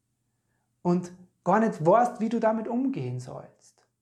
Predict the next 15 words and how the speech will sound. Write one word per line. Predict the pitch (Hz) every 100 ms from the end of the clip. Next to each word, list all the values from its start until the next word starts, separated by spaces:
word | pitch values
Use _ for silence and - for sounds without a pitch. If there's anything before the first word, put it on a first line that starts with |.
| _ _ _ _ _ _ _ _ _ _ _ _ _ _ _ _ _ _ _ _
All | - 214
diese | 247 254 220
Dinge, | - 226 240 226 139 135 - - _ _ _
wenn | 165
du | 175
dich | 180
da | 202
drin | 196 214 214
wiederfindest, | 190 262 247 - - 170 156 147 - - _ _ _ _
sind | 175
es | 175 -
unbedingte | - 254 254 233 220 -
Hinweise | 175 208 262 214 165 160 175
in | 185 180
dir, | 190 220 214